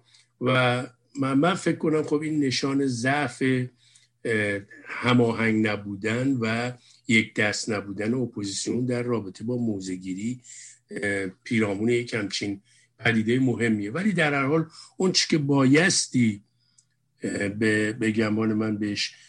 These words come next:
توجه کرد و مرکز توجه قرار داد، همون شرکت نکردن در انتخابات و نگفتن به انتخابات، مثل همون نه بزرگی که به خود جمهوری اسلامی گفته شده و گفته می‌شه.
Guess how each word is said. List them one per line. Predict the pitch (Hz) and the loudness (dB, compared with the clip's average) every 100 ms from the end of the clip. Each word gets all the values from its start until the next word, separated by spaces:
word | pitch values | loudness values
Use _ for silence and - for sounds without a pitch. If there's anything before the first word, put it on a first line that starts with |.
| _ - | _ -2
توجه | 113 110 107 95 151 131 | 2 4 4 6 6 6
کرد | - 104 90 - _ _ _ _ _ _ _ _ - | 2 -4 -4 -12 _ _ _ _ _ _ _ _ -12
و | 101 101 107 101 | -8 -4 0 2
مرکز | 101 107 104 160 156 | 2 0 2 2 2
توجه | 131 110 101 104 | 2 0 0 -2
قرار | 95 104 101 101 | -2 -2 -2 -2
داد، | 98 143 170 165 | -4 -4 -6 -8
همون | 123 120 123 120 127 131 _ _ _ | -6 -2 0 0 -2 -6 _ _ _
شرکت | - - 98 - 101 92 | -4 -2 -2 -2 -4 -4
نکردن | 98 87 - 90 90 - 139 123 117 | -8 -8 -10 -10 -10 -8 -6 -4 -6
در | 110 104 101 101 101 107 113 | -4 -4 -4 -6 -8 -8 -6
انتخابات | 90 - - - - - 107 | -6 -8 -12 -12 -10 -10 -6
و | 113 104 | -4 -4
نگفتن | 92 - 87 90 - - 127 82 131 - _ - - - _ | -6 -6 -10 -10 -10 -10 -8 -8 -10 -16 _ -20 -20 -20 _
به | - 104 | -2 -2
انتخابات، | 95 - - - 92 120 135 127 | -4 -8 -10 -10 -6 -4 -4 -2
مثل | 143 160 - 151 | 0 2 2 0
همون | 127 123 123 120 120 _ _ _ _ - | 2 4 4 2 -2 _ _ _ _ -2
نه | 113 117 120 | 4 6 6
بزرگی | 113 95 107 113 113 | 4 2 2 2 0
که | 110 104 | -2 -6
به | |
خود | 98 110 123 | -4 0 2
جمهوری | 117 104 92 87 87 | 2 0 -6 -6 -6
اسلامی | 80 - 85 85 | -6 -8 -8 -8
گفته | 90 - - 113 | -8 -12 -6 -4
شده | 113 107 95 | -2 -4 -6
و | 87 | -8
گفته | 82 - - | -14 -18 -18
می‌شه. | - - | -10 -10